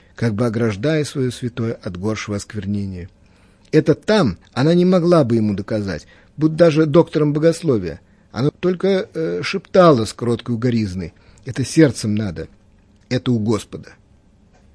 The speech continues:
Шмелёв в этом коротком описании даёт точное представление о двух способах видения мира:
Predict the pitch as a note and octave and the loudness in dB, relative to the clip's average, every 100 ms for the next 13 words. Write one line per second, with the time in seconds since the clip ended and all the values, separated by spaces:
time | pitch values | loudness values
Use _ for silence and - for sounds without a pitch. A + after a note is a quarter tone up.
0 | _ - - - D#3 G#3+ G#3+ - - G#2 | _ -20 -14 0 4 6 4 0 -8 -4
1 | C3 C3+ C#3+ D3 - D3 D3 - C#3+ C#3+ | -4 0 0 0 -2 4 4 4 0 0
2 | - C3+ D3 C3 A#2+ A2 C#3 D3 - - | 0 -2 2 2 0 2 2 2 -2 4
3 | A3+ - F3+ F3+ E3+ D#3+ D3 - C#3+ C#3 | 6 6 0 0 0 -2 -2 2 4 6
4 | D3 C#3+ C#3 - C3 A2 C3 E3+ - - | 6 6 2 0 -4 -2 -2 -4 -10 0
5 | C3+ B2 C3+ B2+ - G#2 A#2 A2+ A2+ A2 | 0 2 -2 -2 -4 -2 0 2 0 0
6 | G2 G2 | -2 -6